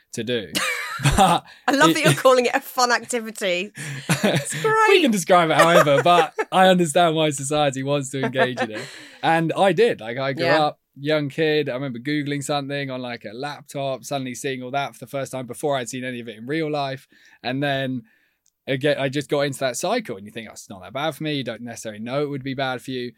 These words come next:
Speaker 1: And then I was in that cycle for maybe ten years of watching it, and then came to study this dopamine stuff and thought, porn is literally the epitome of this concept of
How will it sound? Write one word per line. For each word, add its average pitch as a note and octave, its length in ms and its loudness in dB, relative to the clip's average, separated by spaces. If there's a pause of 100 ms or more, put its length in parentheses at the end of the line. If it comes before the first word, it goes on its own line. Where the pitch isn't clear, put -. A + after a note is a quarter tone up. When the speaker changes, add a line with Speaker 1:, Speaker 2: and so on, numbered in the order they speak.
(360)
Speaker 1:
And D#3+ 180 -2
then F3+ 500 0
I F#3+ 160 2
was F#3 140 0
in F#3 80 -2
that C#3 160 -4
cycle A#2 200 -6
for - 80 -16
maybe A#2 440 -8
ten D3 260 -6
years D3 380 -6
of B2 120 -10
watching C#3+ 380 -8
it, C#3 380 -8
and E3 100 -2
then E3+ 140 0
came F#3+ 260 -2
to F3 60 -6
study D#3+ 260 2
this C3+ 140 -4
dopamine C#3 480 -2
stuff G#2 320 -8
and A#2+ 120 -14
thought, C3 300 -4 (480)
porn F3 220 2
is D#3 140 0
literally C3+ 280 -4
the C3 160 -4
epitome C3+ 540 -6
of B2 280 -10
this A#2 180 -8
concept A#2+ 600 -10
of A#2 320 -12